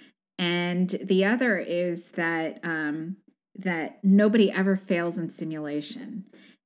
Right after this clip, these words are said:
And the group that I was working with, the group assigned to me, really loved both of these things. And I just thought that was interesting 'cause I am, I'm, I'm pretty opposed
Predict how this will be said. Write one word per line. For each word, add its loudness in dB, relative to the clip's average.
And 4
the 6
group 2
that 6
I 4
was 4
working -2
with, -6
the -4
group 0
assigned -2
to -8
me, -6
really 6
loved 0
both 0
of -4
these -8
things. -12
And -4
I 4
just 0
thought 0
that -6
was -6
interesting -2
'cause -4
I -2
am, -6
I'm, 2
I'm 4
pretty 4
opposed 2